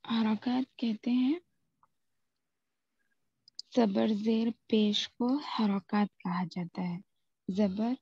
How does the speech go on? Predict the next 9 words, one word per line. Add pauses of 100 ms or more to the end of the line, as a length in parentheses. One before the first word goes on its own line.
(260)
जेर (160)
और (160)
पेश (100)
को (600)
हरकत (100)
कहा
जाता
है (420)
और